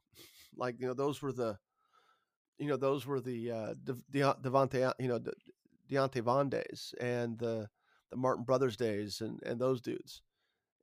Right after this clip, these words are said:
and all the guys in between. And, and, um, really, um, really like Kamari's shot making. Um, just not a whole lot else to go with him. And they, they got beat by Heritage Christian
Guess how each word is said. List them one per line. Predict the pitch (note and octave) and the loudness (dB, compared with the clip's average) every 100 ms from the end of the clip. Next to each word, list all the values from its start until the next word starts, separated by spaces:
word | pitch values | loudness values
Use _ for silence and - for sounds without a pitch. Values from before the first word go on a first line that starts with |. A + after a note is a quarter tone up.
| - | -4
and | A#2+ A#2 A2+ | 0 2 0
all | A2+ G#2+ B2 | 0 2 2
the | B2+ | 0
guys | B2 A#2+ A#2 | 0 0 0
in | A#2 | -2
between. | G#2+ G2+ B2 A#2 G#2 G2+ | -6 -6 -2 -2 -2 -6
And, | G2 - | -8 -8
and, | A2 A2 G#2+ G#2 | -8 -4 -4 -4
um, | G2+ G#2 G#2+ B2 _ _ _ _ _ _ _ _ _ _ _ | -6 -8 -12 -18 _ _ _ _ _ _ _ _ _ _ _
really, | B2+ C3+ D3 C#3 B2+ A#2+ | -2 2 4 4 2 0
um, | A2 A#2 C3 - _ _ _ _ _ _ _ _ - | -2 -6 -12 -16 _ _ _ _ _ _ _ _ -8
really | D3 F#3 | 0 4
like | D3+ D3 | 4 2
Kamari's | - C#3+ C3 C3 | 0 0 2 2
shot | - C3+ A#2+ - | 0 0 0 0
making. | A2+ G#2 G#2+ G#2+ - _ _ _ _ _ _ - | -6 -4 -8 -8 -14 _ _ _ _ _ _ -10
Um, | A2 G#2+ G#2+ - - _ _ _ _ _ _ _ _ | -6 -6 -8 -14 -20 _ _ _ _ _ _ _ _
just | D3 C3+ - | -10 -6 0
not | B2+ | 2
a | A#2 | 4
whole | B2 | 4
lot | A#2 A#2+ | 4 4
else | A#2 - | 2 -2
to | G#2+ | 0
go | A2 A2 | 2 4
with | G#2 | 2
him. | F#2 B2 | -2 -4
And | B2 B2+ | -4 -2
they, | A#2+ - | -4 -2
they | A#2 | -2
got | B2 A2+ | 0 -2
beat | C3 A#2 - | -2 -4 -4
by | G#2+ | -2
Heritage | A2+ G#2+ - | -2 -4 -6
Christian | - B2+ - A#2 | -4 -4 -4 -8